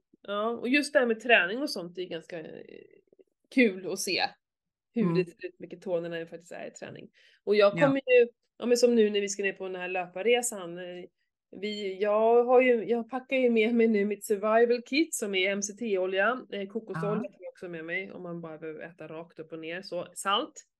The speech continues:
Speaker 1: flingsalt.
Speaker 2: Mm.
Speaker 1: Eh, jag har köpt en sån här, vad heter den? Nu måste jag vända mig om så jag ser.
Speaker 2: <laughs>
Speaker 1: Ja, men ketokollagen från Pureness. Det är ju
Speaker 2: Ja!
Speaker 1: pulvret
Speaker 2: Mm.
Speaker 1: som det är både kollagen och M C T-olja i.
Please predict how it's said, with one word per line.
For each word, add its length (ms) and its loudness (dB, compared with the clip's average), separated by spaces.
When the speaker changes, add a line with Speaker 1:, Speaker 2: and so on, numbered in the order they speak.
Speaker 1:
flingsalt. 400 0
Speaker 2:
Mm. 120 -6
Speaker 1:
Eh, 720 4
jag 80 4
har 100 2
köpt 300 2
en 80 4
sån 140 0
här, 440 4
vad 100 2
heter 260 2
den? 280 -8
Nu 140 -10
måste 220 -12
jag 60 -6
vända 240 -8
mig 80 -14
om 80 -18
så 100 -18
jag 80 -16
ser. 280 -16
Speaker 2:
<laughs> 300 -2
Speaker 1:
Ja, 60 -4
men 220 6
ketokollagen 1080 8
från 140 0
Pureness. 640 8
Det 140 2
är 60 12
ju 60 12
Speaker 2:
Ja! 180 12
Speaker 1:
pulvret 480 8
Speaker 2:
Mm. 100 -2
Speaker 1:
som 180 2
det 500 4
är 200 4
både 540 2
kollagen 640 0
och 280 -2
M 140 -2
C 100 -14
T-olja 420 -2
i. 400 -2